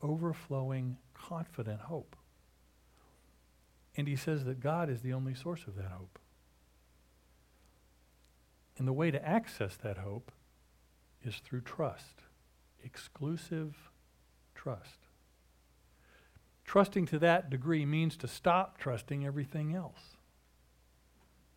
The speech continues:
That means deciding that trust is not found in your job. Trust is not found in your bank account. Trust is not found in your spouse or significant other,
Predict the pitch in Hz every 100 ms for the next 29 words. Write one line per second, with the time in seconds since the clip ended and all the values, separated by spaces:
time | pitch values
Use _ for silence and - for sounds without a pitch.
0 | - - - _ - _ - 180 185 185
1 | 180 143 - - 254 143 147 - 180 180
2 | 165 151 131 123 - 160 156 - 117 135
3 | 156 170 - 147 135 123 123 127 123 120
4 | 117 170 151 101 - - - _ _ _
5 | - _ _ _ _ _ _ _ - -
6 | 135 - 123 131 131 - 143 139 135 131
7 | 131 165 196 - - 104 95 - - _
8 | _ _ _ - - - 139 139 147 123
9 | 139 135 165 147 147 135 127 120 - 160
10 | 160 139 - 104 127 123 135 117 120 135
11 | 127 92